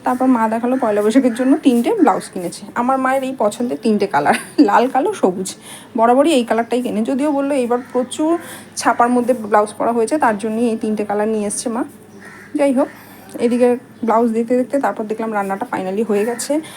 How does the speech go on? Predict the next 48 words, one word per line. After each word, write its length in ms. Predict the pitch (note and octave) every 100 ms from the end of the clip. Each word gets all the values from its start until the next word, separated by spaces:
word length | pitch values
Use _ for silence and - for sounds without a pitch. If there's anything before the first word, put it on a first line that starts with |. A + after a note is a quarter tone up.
| -
আর 120 | - F#3
এদিকে 260 | F#3+ A3
শসা 420 | A3+ - G#3+ -
আর 60 | A#3+ A#3+
টমেটো 280 | G3+ G#3
নিয়ে 160 | A3 A#3+
বসে 260 | G#3+ G#3+ A3
পড়লাম 300 | G#3+ B3 D#4+
স্যালাডের 400 | - F#3+ F#3+ G3
জন্য। 220 | G3+ A#3+
তারপর 200 | G#3+ G3
ভাবলাম, 200 | A3+ A3
"না, 240 | G#3+ - -
টমেটোটা 340 | G3+ G3+ G#3+
দিয়ে 140 | A3+ C#4
চাটনিটা 380 | - - C#4 -
বানিয়ে 240 | F3+ F#3 F3+
নিই।" 140 | G3 - - - - - - - -
চাটনির 300 | A3 A3 A3+
সাথে 260 | - A3+
পাঁপড় 300 | A3+ G3+ A3
ভাজা 280 | A3 A3+ C#4 - -
সবই 280 | - A3+ G#3+
ছিল। 180 | - B3+
আর 140 | C4+ G#3
তারপর 220 | A3 A#3+
লাঞ্চের 400 | C#4 B3+ A#3+ B3 A#3 -
টাইম 200 | A3+ G#3+
হয়ে 180 | A3 A3
গেছিলো, 280 | G#3+ A3+ C#4+
আর 80 | G#3
বসে 300 | G3 A3+ C#4+
পড়লাম 240 | D4+ E4
লাঞ্চ 560 | E4+ A#3 G#3+ - - -
নিয়ে। 200 | F#3 E3+ - - - -
এ 80 | G3
দেখো, 280 | F3+ F#3 - - - -
অনেকটা 240 | - C#4 D4
দোলের 360 | B3 A#3+ A#3
দিনের 200 | G#3+ C4
লাঞ্চের 420 | C#4 A3+ G#3+ A3+ B3+
মেনু 300 | A#3+ A3+ G3+
টাইপের, 380 | - E3 F3 F#3 - - -
মাছের 260 | F#3+ F3+ G#3
মাথা 240 | G#3 G#3+
দিয়ে 200 | G#3 A#3
মুগ 260 | A#3+ A3 G3+
ডাল, 140 | D4+